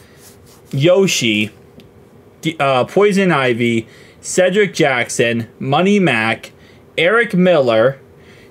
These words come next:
Joseph Asai, Lance Robinson, Cam Sample, Cam Taylor Britt, Jay,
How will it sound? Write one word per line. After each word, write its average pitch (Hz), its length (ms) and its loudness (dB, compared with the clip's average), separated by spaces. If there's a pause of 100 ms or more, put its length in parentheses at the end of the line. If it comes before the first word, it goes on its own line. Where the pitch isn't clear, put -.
Joseph 202 440 0
Asai, 135 680 0 (360)
Lance 185 380 -2
Robinson, 143 840 0 (440)
Cam 190 300 2
Sample, 131 580 2
Cam 208 500 -2
Taylor 185 460 0
Britt, 135 540 0 (340)
Jay, 190 800 2